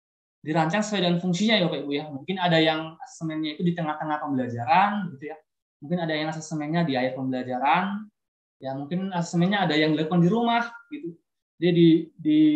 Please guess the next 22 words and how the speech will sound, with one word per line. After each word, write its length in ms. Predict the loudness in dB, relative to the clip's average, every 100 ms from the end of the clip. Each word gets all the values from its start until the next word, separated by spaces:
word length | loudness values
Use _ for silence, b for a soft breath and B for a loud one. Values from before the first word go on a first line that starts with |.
| 2 -2 -4
di 60 |
sekolah 420 | -10 -8 -2 0 -2
itu 460 | -2 -2 -2 -6 -16 _ _
mereka, 540 | -10 -6 2 4 4 0
eh, 180 | -6 -6
belajar 680 | -4 -4 -2 4 4 4 -2 -8
ataupun 400 | -10 -12 -14 -14
mereka 320 | -14 -10 -8
berdiskusi, 560 | -8 -10 -6 -6 -2 0
lalu 240 | 2 4 4
di 20 |
rumah 180 | 4 2
dilanjutkan 400 | 0 -2 -4 -4
dengan 260 | 0 0 0 -4
asesmennya. 540 | -12 -20 -14 -14 -16 -20 _
Itu 160 | -4 0
disesuaikan 640 | 0 -2 -6 -4 -6 -8 _ _ _ -6
aja 100 | -2 0
dengan 160 | -2
fungsinya, 460 | -6 -8 -6 -8 -10 -16
gitu 160 | -14
ya. 240 | -10 -10